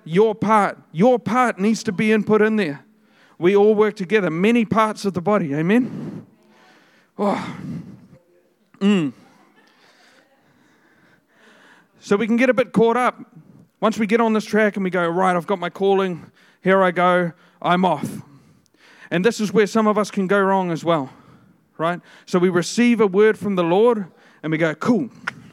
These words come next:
I'm off, I'm gonna do it." And then we d-, we don't engage in conversation with the Lord daily moving forward. We just go, "No, I got my word from the Lord. Three years ago, he told me, I'm gonna go and do this." Well, have you spoke to him since?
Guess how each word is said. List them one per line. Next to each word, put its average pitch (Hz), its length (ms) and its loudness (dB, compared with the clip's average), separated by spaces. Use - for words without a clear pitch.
I'm 185 160 -4
off, 165 320 -4
I'm 151 80 -8
gonna 160 160 -2
do 160 180 0
it." 101 120 -10
And 180 200 -2
then 220 320 0
we 196 140 0
d-, 196 220 -2
we 196 100 0
don't 233 200 0
engage 190 480 0
in 165 120 -4
conversation 175 680 -4
with 143 100 -6
the 143 80 -4
Lord 160 260 -2
daily 151 440 -4
moving 147 300 -6
forward. 160 320 -6
We 165 80 -6
just 160 140 -10
go, 202 80 0
"No, 220 140 0
I - 20 2
got 202 240 -8
my 190 100 -2
word 185 240 0
from 190 140 -6
the 160 100 -2
Lord. 226 220 0
Three 233 220 -2
years 233 220 0
ago, 196 240 -2
he 170 100 -6
told 226 240 2
me, 127 200 -2
I'm 190 140 0
gonna 202 120 0
go 196 160 2
and 196 80 0
do 196 140 2
this." 233 220 0
Well, 180 120 0
have 185 140 -2
you 180 60 -6
spoke 233 300 -2
to 240 100 -2
him 214 100 0
since? - 520 -6